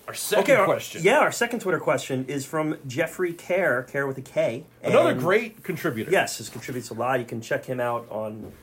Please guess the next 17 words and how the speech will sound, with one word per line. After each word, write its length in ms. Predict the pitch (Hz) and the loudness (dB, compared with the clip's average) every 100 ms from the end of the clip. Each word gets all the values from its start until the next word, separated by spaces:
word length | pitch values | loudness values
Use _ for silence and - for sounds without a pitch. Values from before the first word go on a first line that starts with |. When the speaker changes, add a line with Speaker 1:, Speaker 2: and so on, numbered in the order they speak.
| - | -12
Speaker 2:
Kerr 200 | - 135 | -2 0
Reviews. 640 | 127 117 131 139 131 - - _ _ _ _ _ _ - | 0 0 0 0 -4 -10 -16 _ _ _ _ _ _ -4
Again, 180 | 117 110 | -4 -2
Kerr 180 | 123 113 | -2 -2
with 100 | 107 | -4
a 40 | |
K, 420 | - 123 120 117 | -2 0 0 -2
does 220 | 113 104 107 | -6 -6 -2
a, 200 | 101 - | -2 -2
a 60 | 104 | -6
lot 180 | 107 104 | -4 -4
of 60 | |
great 180 | 107 95 | -4 -6
work 180 | 104 101 | -6 -6
out 160 | 98 | -8
there, 140 | 98 101 | -8 -10
too. 340 | - 175 185 | -4 -6 -6